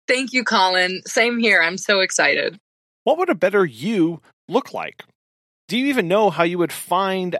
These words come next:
Speaker 2: out and what the questions you would need to ask to get to that point? I think for most of us, what we really need is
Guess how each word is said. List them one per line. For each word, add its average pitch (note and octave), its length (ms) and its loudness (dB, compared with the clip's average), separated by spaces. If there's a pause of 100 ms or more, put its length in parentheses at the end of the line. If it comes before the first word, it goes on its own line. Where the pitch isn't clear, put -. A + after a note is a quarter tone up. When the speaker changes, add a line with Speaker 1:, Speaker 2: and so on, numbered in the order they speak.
Speaker 2:
out D#3+ 380 2
and C3 240 -4
what C#3+ 160 -2
the C#3+ 80 -10
questions D#3+ 480 -4
you D#3+ 60 -4
would D3 140 -2
need E3+ 260 -2
to - 120 -20
ask D#3 400 -2 (340)
to - 60 -6
get F#3+ 180 2
to D#3 100 -4
that G2 200 -4
point? - 420 -16 (500)
I F#3+ 40 -8
think B3 140 4
for E3 140 0
most F3+ 440 4
of A#2 140 -6
us, A2+ 300 -2
what G2+ 100 -6
we B2 120 -2
really C3+ 440 2
need A#2 380 -2
is A2 180 -2